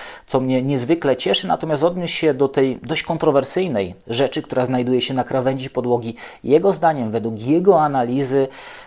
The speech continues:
da się zalegalizować tego typu element i właśnie ten punkt wspólny obu naszych, e, analiz czy próby, e, rzucenia okiem na to, co pokazała Alfa Romeo, jest taki, że ten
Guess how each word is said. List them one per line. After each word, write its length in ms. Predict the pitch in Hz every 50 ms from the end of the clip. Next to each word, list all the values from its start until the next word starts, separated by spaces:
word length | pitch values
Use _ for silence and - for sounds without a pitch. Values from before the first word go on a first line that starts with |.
| - -
da 160 | 107 147 143
się 140 | - - 143
zalegalizować 760 | 123 131 123 120 117 113 123 120 120 123 120 98 98 - -
tego 280 | - 165 170 165 180 170
typu 300 | 180 180 175 - 165 156
element 360 | - - 262 269 247 196 -
i 100 | 196 185
właśnie 300 | 185 185 185 - 190 180
ten 220 | 185 170 165 156 - - -
punkt 340 | 214 202 190 170 - - - -
wspólny 560 | - - - 196 196 190 170 135 113 104 98 - - _ - -
obu 340 | - 170 190 151 123 104 95 98 110 -
naszych, 520 | 120 120 117 - - 127 117 - - -
e, 280 | 120 120 117 117 113 107 - - _ _ - -
analiz 400 | 127 123 117 117 139 127 - -
czy 120 | - 135
próby, 480 | - - 139 156 180 165 131 110 95 87 - - - - - - - - - - - -
e, 100 | - 120
rzucenia 400 | 131 131 - 139 131 143 143 139
okiem 220 | 131 - 135 120
na 100 | 120 120
to, 120 | - 135
co 120 | - - 127
pokazała 400 | - 123 127 123 127 139 143 131
Alfa 240 | 123 127 - 135 127
Romeo, 340 | 123 120 123 123 123 127
jest 280 | 127 117 107 - - -
taki, 320 | 127 117 120 - - 135
że 120 | 113 123 117
ten 180 | - 123 113